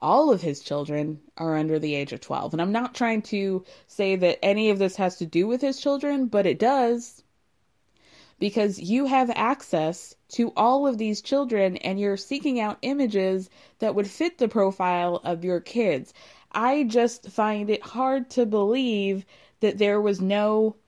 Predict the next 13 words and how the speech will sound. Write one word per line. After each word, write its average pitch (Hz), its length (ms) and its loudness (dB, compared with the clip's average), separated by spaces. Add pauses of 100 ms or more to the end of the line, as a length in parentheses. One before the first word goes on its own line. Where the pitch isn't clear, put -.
(920)
sexual 202 540 -2
abuse 190 300 0
happening 214 560 0
within 175 280 -2
that 170 180 -4
home. - 560 -2 (1300)
I 196 220 2
pray 202 920 0 (100)
that 196 180 2
there 196 200 4
was 196 220 0
not, 170 600 -2 (920)
but 180 480 2